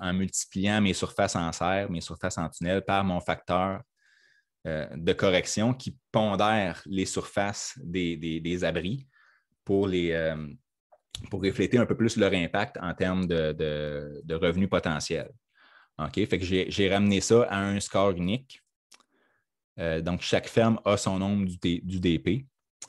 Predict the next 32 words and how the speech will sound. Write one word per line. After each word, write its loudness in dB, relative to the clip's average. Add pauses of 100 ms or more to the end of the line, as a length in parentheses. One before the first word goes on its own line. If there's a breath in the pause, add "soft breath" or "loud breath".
(440 loud breath)
Puis, 4
euh, 0
puis -2
là, 8
j'ai 4
été 2
capable 2
vraiment 2
de, 4
de 0 (280)
plus 0
faire 4
des 2
divisions 0
là, 2
qui -8
se -10
tiennent -2
entre -6
mes 0
tailles 2
de 0
ferme. -4 (580 soft breath)
Donc, -2
c-, -10 (100)
mes 0
fermes 4
en 4
bio-intensif, 0
euh, 0
ont, -2
euh, 0